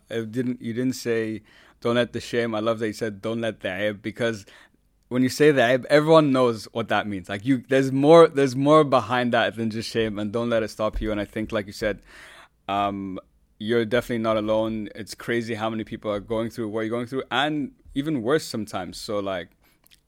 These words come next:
it's, it's nice to know that, you know, like you said, there's strength in numbers,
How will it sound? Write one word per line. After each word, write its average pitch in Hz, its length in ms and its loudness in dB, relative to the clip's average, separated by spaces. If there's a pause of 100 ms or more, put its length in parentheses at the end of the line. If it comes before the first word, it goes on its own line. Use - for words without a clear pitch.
(880)
it's, - 360 -8
it's 120 160 -6
nice 127 240 2
to 127 120 -6
know 113 220 0
that, 104 340 -2
you 101 120 -8
know, 95 340 -6 (300)
like 107 180 -2
you - 60 -20
said, 104 200 -6
there's 104 160 -8
strength 113 320 -8
in 104 80 -8
numbers, 101 420 -6